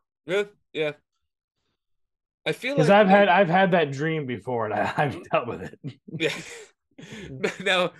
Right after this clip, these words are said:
Speaker 1: does it make a difference if you're not allowed to explain your choice to your coworkers? <laughs> 'Cause I feel like a lot of these, I'd be like, "Listen, I know that I'm naked and I know that this is inappropriate, but you have to understand,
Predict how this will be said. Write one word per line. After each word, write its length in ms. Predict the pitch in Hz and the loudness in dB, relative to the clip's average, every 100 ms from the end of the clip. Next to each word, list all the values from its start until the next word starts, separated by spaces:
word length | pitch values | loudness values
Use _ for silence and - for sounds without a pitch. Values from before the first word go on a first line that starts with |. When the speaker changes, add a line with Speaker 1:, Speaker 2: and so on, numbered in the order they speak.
| - - _ | -20 -20 _
Speaker 1:
does 160 | 175 165 | -4 -4
it 80 | 170 | -4
make 180 | 196 | -4
a 60 | 190 | -2
difference 420 | 151 147 160 147 | -4 -4 -6 -8
if 120 | 147 | -10
you're 120 | 135 117 | -8 -4
not 280 | 117 123 | -2 -2
allowed 340 | 131 117 120 120 | -2 -2 -4 -6
to 120 | 127 | -12
explain 520 | 113 - - 113 113 | -10 -12 -8 -8 -6
your 100 | 113 | -8
choice 400 | 110 123 123 143 | -8 -6 -6 -8
to 100 | - | -10
your 100 | 110 | -12
coworkers? 800 | 104 127 113 135 - - 170 - - - _ _ _ _ _ _ _ _ _ _ _ _ | -8 -8 -6 -8 -10 -8 -4 -2 -2 -8 _ _ _ _ _ _ _ _ _ _ _ _
<laughs> 300 | - 254 226 | -16 -14 -10
'Cause 140 | - 220 | -4 -2
I 80 | 214 | 0
feel 240 | - 302 | -2 2
like 140 | 262 | 2
a 60 | 185 | 4
lot 260 | 160 170 175 | 0 2 0
of 80 | |
these, 240 | 135 127 123 | -2 -6 -2
I'd 120 | 135 | 0
be 60 | 139 | 0
like, 140 | 131 | -2
"Listen, 340 | 147 143 110 101 | -2 -4 -6 -6
I 140 | 123 | -4
know 140 | 151 | 0
that 100 | 160 | 0
I'm 140 | 151 135 | -2 -2
naked 320 | 131 131 127 | -4 -2 -6
and 80 | 117 | -6
I 80 | 117 | -4
know 160 | 123 | -4
that 180 | 107 110 | -4 -14
this 120 | 113 | -12
is 60 | 120 | -6
inappropriate, 600 | 107 - 113 110 120 113 | -8 -4 -4 -2 -4 -4
but 60 | 127 | -2
you 60 | |
have 100 | 135 | -2
to 80 | - | 0
understand, 540 | 131 120 - 101 90 | -4 -4 -6 -8 -8